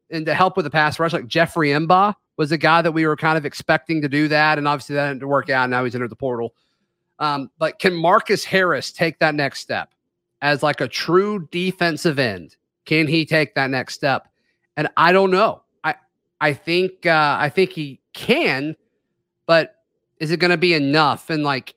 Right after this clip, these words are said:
are other guys gonna be able to step up enough where, like, can opposing offensive lines focus on Marcus Harris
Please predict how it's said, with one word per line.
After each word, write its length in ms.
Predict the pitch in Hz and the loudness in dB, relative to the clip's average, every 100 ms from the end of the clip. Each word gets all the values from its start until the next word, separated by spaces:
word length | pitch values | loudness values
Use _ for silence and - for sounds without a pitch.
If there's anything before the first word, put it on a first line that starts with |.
| - | 0
are 160 | 156 | 2
other 220 | 160 175 185 | 2 2 2
guys 260 | 170 165 | 2 0
gonna 140 | 175 156 | -2 -2
be 160 | 160 | -2
able 160 | 151 135 | -2 -6
to 20 | |
step 400 | - - 170 - | -8 -2 0 2
up 200 | 175 185 | 0 0
enough 400 | 160 135 127 120 | -2 -2 -2 -2
where, 100 | 147 | -2
like, 280 | 139 135 - | 0 -2 -2
can 100 | 165 | -4
opposing 380 | 139 165 160 160 | -2 -2 0 0
offensive 440 | 151 147 156 131 | -2 -2 -6 -6
lines 440 | 139 147 147 135 - | 0 2 2 0 -6
focus 420 | - 110 - 123 | -2 0 0 -4
on 120 | 127 | -2
Marcus 340 | 120 110 113 - | -2 -6 -8 -8
Harris 460 | 110 98 82 - | -6 -6 -10 -14